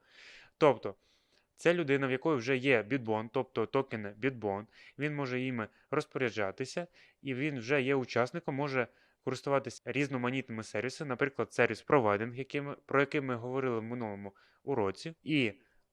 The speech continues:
е, він, е, веде діяльність з управління системою Bitbon. Допомагає у розвитку її.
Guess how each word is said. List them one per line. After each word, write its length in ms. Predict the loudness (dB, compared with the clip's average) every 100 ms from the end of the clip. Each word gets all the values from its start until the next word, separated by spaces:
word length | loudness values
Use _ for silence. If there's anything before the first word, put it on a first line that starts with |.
| _
е, 260 | -4 -2 -2
він, 320 | 0 0 0
е, 60 | -6 _ _ _ -18 -12 -12 -2
веде 260 | 4 4 4
діяльність 600 | 4 6 6 2 -6 -6
з 140 | -4
управління 520 | -4 -2 -2 -2 -4
системою 500 | -8 -12 -8 -6 -6
Bitbon. 360 | -6 -6 -8 -10 _ _ _ _ _
Допомагає 800 | -6 -2 2 4 4 4 2 -2 -4
у 240 | -6 -2
розвитку 480 | -2 -2 -6 -6 -4
її. 240 | -4 -6